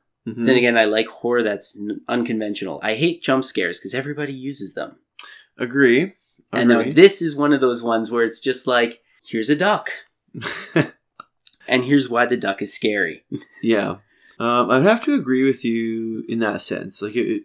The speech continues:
Speaker 1: it was very horrifying. I think it produced a lot of existential horror and things that were wrong on a certain level, but you couldn't quite put your finger on. Um,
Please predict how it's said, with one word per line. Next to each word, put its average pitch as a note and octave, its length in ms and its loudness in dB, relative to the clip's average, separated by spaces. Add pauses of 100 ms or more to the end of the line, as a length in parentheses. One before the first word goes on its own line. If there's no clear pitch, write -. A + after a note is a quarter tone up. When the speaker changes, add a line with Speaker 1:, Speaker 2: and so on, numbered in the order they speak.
(140)
Speaker 1:
it C3+ 120 0
was C#3 240 2
very A#2 300 2
horrifying. - 840 -4 (480)
I - 60 -10
think C#3+ 180 -2
it C#3+ 80 2
produced A#2+ 380 -2
a A#2+ 60 0
lot A2+ 200 4
of G#2 240 -2
existential G#2+ 760 -4
horror C3 480 -6 (720)
and G#2+ 340 -8
things A#2+ 280 -4
that A#2+ 140 -2
were G#2+ 140 -4
wrong A2 360 -4
on A2 80 -6
a G#2 60 -6
certain A2 280 -2
level, A2 300 0
but A2+ 160 -10
you - 80 -14
couldn't A2+ 220 -6
quite G2+ 200 -2
put - 180 -12
your G2 100 -12
finger A2+ 380 -8
on. C#3 280 -6 (680)
Um, A2 640 -4